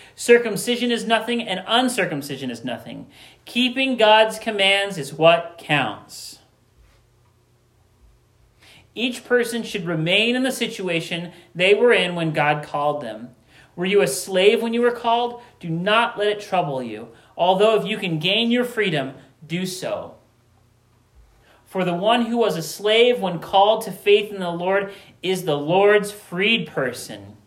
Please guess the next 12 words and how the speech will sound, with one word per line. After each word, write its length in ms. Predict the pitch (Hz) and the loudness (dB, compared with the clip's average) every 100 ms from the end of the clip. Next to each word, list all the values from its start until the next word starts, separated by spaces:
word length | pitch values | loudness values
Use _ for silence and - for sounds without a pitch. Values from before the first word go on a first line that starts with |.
| _ _ - - - | _ _ -20 -20 -14
Similarly, 680 | - 220 226 233 233 240 | -2 -2 0 0 2 2
the 120 | 220 170 | 2 -2
one 300 | 185 214 196 | 0 -2 -2
who 160 | 196 | -4
was 220 | 165 - | -4 -4
free 600 | - - 208 220 247 262 - _ _ - | -10 -6 -4 -2 -4 -6 -16 _ _ -8
when 180 | 180 170 | -4 -2
the 140 | 165 - | -4 -6
called 600 | - 196 196 214 220 220 - _ _ _ _ _ _ _ 151 | -4 4 6 6 2 -2 -14 _ _ _ _ _ _ _ -10
is 160 | 147 | -10
Christ's 480 | - 196 185 185 - | -4 0 0 -2 -8
slave. 560 | 170 165 131 92 - | -4 -2 -2 -4 -12